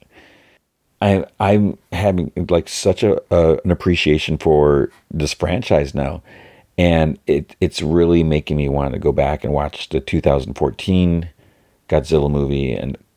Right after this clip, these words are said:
Kong Skull Island, and even Godzilla versus Kong, Kong versus God, what is it called? Uh, it just, I, I feel like it's just really building things up, and 'cause, yeah,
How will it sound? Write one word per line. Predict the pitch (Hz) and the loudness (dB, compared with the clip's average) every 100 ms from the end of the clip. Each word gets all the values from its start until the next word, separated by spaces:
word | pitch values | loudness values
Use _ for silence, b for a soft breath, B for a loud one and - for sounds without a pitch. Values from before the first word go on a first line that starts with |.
| - | -14
Kong | - 76 76 76 69 - | -2 0 0 -2 -4 -10
Skull | - 73 69 - | -4 2 2 2
Island, | 85 82 80 73 73 73 - | 2 4 4 2 -2 -4 -8
and | 73 76 | -6 -2
even | 92 90 80 76 - _ _ | 0 2 0 -2 -6 _ _
Godzilla | - 78 67 73 71 | -4 -2 0 0 0
versus | 76 95 | -4 -6
Kong, | - 73 71 71 90 | -6 -4 -4 -6 -12
Kong | - 76 69 | -8 -6 -4
versus | 73 - | -6 -8
God, | - 82 - | -6 -4 0
what | 73 | 0
is | 69 73 | 0 -2
it | - - | -8 -2
called? | 69 71 - B B B B B B B - | 0 0 -8 B B B B B B B -2
Uh, | 92 - | 0 2
it | 87 | 0
just, | 101 90 - - | 0 -4 -4 -2
I, | 92 - | -2 0
I | |
feel | 95 90 95 | -2 0 2
like | 92 80 - - _ _ _ - | 2 0 -6 -20 _ _ _ -4
it's | 87 - | -4 -4
just | - 78 - - | -6 -6 -6 -10
really | 80 76 85 80 78 73 - 82 | -4 0 2 2 0 -2 -8 -6
building | 85 78 80 76 | -2 0 0 -4
things | 78 76 71 | -4 -6 -6
up, | - 90 - _ B B B - | -4 -4 -4 _ B B B 0
and | 87 85 - | 0 0 -2
'cause, | 123 - - - - _ | -4 -4 -16 -16 -18 _
yeah, | - | -2